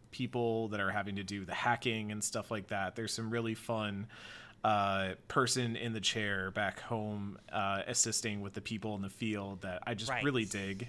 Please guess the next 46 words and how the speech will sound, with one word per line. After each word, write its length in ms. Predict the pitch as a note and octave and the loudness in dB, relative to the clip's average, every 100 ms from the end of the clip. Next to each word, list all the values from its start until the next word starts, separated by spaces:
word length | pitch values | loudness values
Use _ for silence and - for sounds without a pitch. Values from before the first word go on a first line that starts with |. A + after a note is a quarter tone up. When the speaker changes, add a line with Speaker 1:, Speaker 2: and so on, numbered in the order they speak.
| - | -4
Speaker 1:
in 120 | A2+ | -2
a 40 | |
good 160 | F#2+ G2 | -2 -2
Speaker 2:
Yeah. 240 | A#2 A2+ | -2 -2
Speaker 1:
heist. 240 | G2+ F2+ - - | -2 -4 -6 -6
It's, 220 | B2+ - | -4 -4
it's 160 | B2 | -2
always 260 | C3 A#2 G2 | 0 0 -2
a 40 | |
good 160 | G2 F#2+ | -4 -6
time. 320 | G2+ F#2 F#2+ A2 A#2+ | -6 -6 -6 -8 -8
Speaker 2:
Love 160 | A#2+ A2+ | -8 -8
that 220 | F2+ F#2 | -12 -14
stuff. 340 | - D#2+ C2 | -16 -16 -6
Speaker 1:
Um, 460 | A#2+ G#2+ F#2 E2 C#2+ - - - - | -2 -2 -2 -6 -12 -16 -20 -20 -20
Speaker 2:
Yeah. 120 | A#1 - - - - - - - - - | -18 -18 -20 -20 -20 -20 -20 -20 -6 2
Speaker 1:
and, 320 | B2+ A#2 A2+ C#3+ | 2 2 -2 -4
but 300 | A#2+ C3 C#3 | 2 2 2
it, 180 | C#3 | -4
one 160 | C#3+ D#3+ | 2 4
of 60 | F3 | 4
the 60 | |
more 180 | D3+ B2+ | 4 4
interesting 540 | B2+ B2+ C3 A#2 A#2+ G2+ | 2 2 2 4 0 0
parts 360 | A2+ B2 - | 0 0 0
here, 320 | A2+ G#2+ F#2+ | -4 0 0
I 120 | E2+ F#2+ | 0 -2
think, 340 | A2+ G#2 F#2+ | -4 -4 -4
is 120 | G2 - | -6 0
after 340 | A2+ A2+ C3+ | 0 2 2
Dex 380 | G#2+ A2 G2 - | 2 0 0 -2
leaves, 760 | G#2 G2 A2+ G2 F#2 A2+ A#2+ - | -2 -2 -2 -2 -4 -4 -4 -2
you 100 | G#2 | -2
know, 60 | |
gives 240 | F#2 G2+ G2 | -2 -4 -2
us 120 | A2 | 0
the 80 | A#2+ | 2
whole 220 | C3+ B2+ | 4 4
rundown, 580 | B2 A2 G#2+ A2 A2+ A2 | 4 0 2 2 2 0
says, 200 | A#2+ G#2 | -2 -2
you 60 | G#2 | -4
know, 80 | |
"Go 240 | F#2+ A2 A#2 | -4 -2 0
enjoy 280 | A#2+ B2 B2+ | 0 2 2
a 40 | |
drink, 460 | A#2+ A#2 A#2 A2+ | 0 0 0 -2